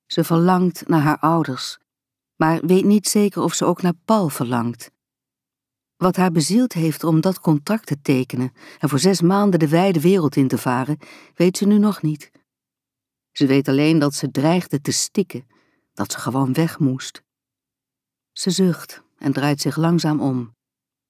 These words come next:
Ze moet naar haar kajuit en proberen wat te slapen, anders heeft ze morgen geen enkele fut om de passagiers in de watten te leggen. "Prachtige avond, ja?" klinkt in de schemering achter haar ineens de diepe stem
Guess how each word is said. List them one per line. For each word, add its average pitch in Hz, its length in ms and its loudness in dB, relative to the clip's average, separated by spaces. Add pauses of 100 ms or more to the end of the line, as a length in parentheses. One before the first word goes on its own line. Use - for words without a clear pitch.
(360)
Ze - 160 -2
moet 196 200 4
naar 190 220 2
haar 175 200 2
kajuit 165 540 0
en 104 160 -8
proberen 139 420 0
wat 131 140 -2
te - 80 -10
slapen, 131 560 -4 (420)
anders 123 280 -8
heeft 135 180 -2
ze - 60 -2
morgen 147 340 2
geen 151 160 2
enkele 190 300 2
fut 196 240 0
om 202 100 2
de 185 60 2
passagiers 170 600 0
in 165 60 2
de 156 100 0
watten 135 260 -4
te 131 120 -4
leggen. 120 360 -12 (1900)
"Prachtige 190 580 0
avond, 202 580 2
ja?" 156 340 2 (920)
klinkt 202 380 0
in 185 100 4
de 180 140 2
schemering 180 600 0
achter 185 260 -2
haar 165 180 0
ineens 175 360 2
de 143 180 0
diepe 180 240 -2
stem 185 460 0